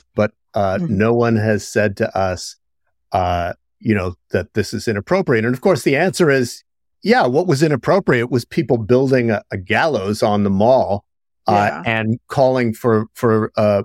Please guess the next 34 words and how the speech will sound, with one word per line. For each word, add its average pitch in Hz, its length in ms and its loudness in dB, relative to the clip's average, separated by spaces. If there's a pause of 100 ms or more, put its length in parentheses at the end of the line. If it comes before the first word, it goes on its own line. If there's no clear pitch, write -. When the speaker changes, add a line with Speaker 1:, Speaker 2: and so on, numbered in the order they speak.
Speaker 1:
m-, 113 100 0 (120)
the 104 200 -2
vice 117 280 0
president's 113 600 0 (120)
death 107 420 0
and 107 140 0
trying 127 320 -2
to 120 140 -2
find 123 360 -2
him, 104 340 -2 (500)
uh, 95 320 2 (100)
from 107 200 2
what 110 160 2
we 117 80 2
can 110 180 0
tell, 135 280 0
to 120 280 0
actually, 113 800 0 (140)
uh, 104 220 -2
carry 104 240 0
that 98 200 2
out. 101 260 0 (420)
Uh, 110 120 2
but 110 120 -2
we 117 120 4
haven't 156 340 0
gotten 107 280 0
that. 107 180 0
I 180 40 -2
mean, 170 140 0
we've 139 120 -4
got 180 200 0
some 131 160 2
haters 113 560 -2